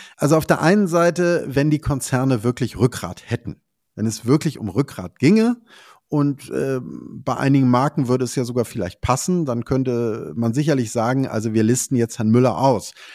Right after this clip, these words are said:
Auch um das mal ganz klar zu sagen, wenn ich so eine Marke hab, äh, wie Patagonia oder Hamfelder Hof oder Marken, die sowieso für ein bestimmtes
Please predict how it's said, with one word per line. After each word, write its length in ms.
Auch 220
um 180
das 240
mal 140
ganz 260
klar 220
zu 120
sagen, 380
wenn 240
ich 120
so 60
eine 120
Marke 440
hab, 220
äh, 60
wie 240
Patagonia 1160
oder 400
Hamfelder 640
Hof 420
oder 200
Marken, 480
die 220
sowieso 580
für 200
ein 180
bestimmtes 640